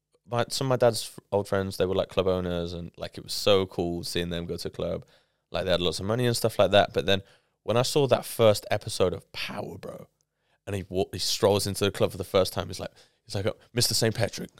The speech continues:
hello, the, the, the boss is here, the boss is here." Like, they're all doing it on the mics. Like, that to me, like, I saw that app, I was like, "I want that." Like, de-, like, dead ass, like, I actually did. That's, that's, like, the thing that,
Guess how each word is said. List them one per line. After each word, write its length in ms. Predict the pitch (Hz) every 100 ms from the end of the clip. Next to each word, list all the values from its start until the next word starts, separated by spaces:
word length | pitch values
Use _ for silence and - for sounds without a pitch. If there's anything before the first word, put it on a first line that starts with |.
| -
hello, 240 | - 82 -
the, 360 | - _ -
the, 60 | -
the 80 | 104
boss 240 | 98 87
is 80 | -
here, 100 | - -
the 60 |
boss 260 | - 104 -
is 80 | -
here." 140 | 80
Like, 160 | 87 76
they're 80 | 104
all 80 |
doing 180 | 98 101
it 20 | 82
on 60 | 107
the 80 |
mics. 180 | 98 -
Like, 160 | 92 -
that 180 | 110 -
to 100 | -
me, 240 | 104 101
like, 200 | 87 87
I 40 | 98
saw 300 | - - 113
that 140 | 107
app, 260 | 107 120 - _ _
I 40 | -
was 60 |
like, 100 | - -
"I 60 |
want 160 | 82 -
that." 140 | 82 -
Like, 240 | 98 101
de-, 80 | 147 139
like, 160 | 143
dead 140 | - 190
ass, 180 | 190
like, 140 | 170 156
I 300 | 165 165 180
actually 220 | 156 170
did. 200 | 151 190
That's, 300 | 107 131 - - - -
that's, 220 | 143 139
like, 140 | 139
the 80 | 117
thing 200 | 131 139
that, 120 | 123